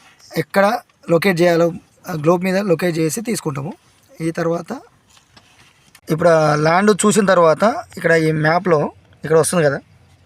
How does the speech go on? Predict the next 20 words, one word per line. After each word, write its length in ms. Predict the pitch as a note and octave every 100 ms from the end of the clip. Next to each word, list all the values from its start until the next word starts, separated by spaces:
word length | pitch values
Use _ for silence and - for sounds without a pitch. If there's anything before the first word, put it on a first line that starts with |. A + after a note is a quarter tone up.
| - - - - - - _ _ _ _ _ -
ఇలాంటి 240 | D#3+ F3 E3+
కలర్ 160 | F3 F#3 D#3
వస్తుంది. 240 | - D3 - - - D#3+
ఇలాంటి 220 | F3+ G#3+
కలర్ 240 | F#3 E3+ F3+
వస్తే 260 | - - - _ _ _ _ _ _ _ -
ఇప్పుడు 140 | E3 F#3+
ఉదాహరణకి 300 | F#3+ F#3 G#3+
నేను 100 | F#3
నార్త్ 160 | E3 E3+
ఈస్ట్ 140 | -
కార్నర్లో 300 | D#3+ E3 G3 F3
బోర్ 140 | D#3+ D3+
వేయాలనుకుంటా, 460 | C#3+ B2 B2 D3+ - _ _ _ _ D#3+
అక్కడ 220 | D#3 F#3 D4+ - _ -
ఏ 120 | E3 E3+
కలర్ 200 | D#3+ F3+ D3+
ఉంది, 160 | C#3 - _ _ _ _ _ _ -
ఇట్లా 160 | D3 C3+
ఉంది. 140 | A#2+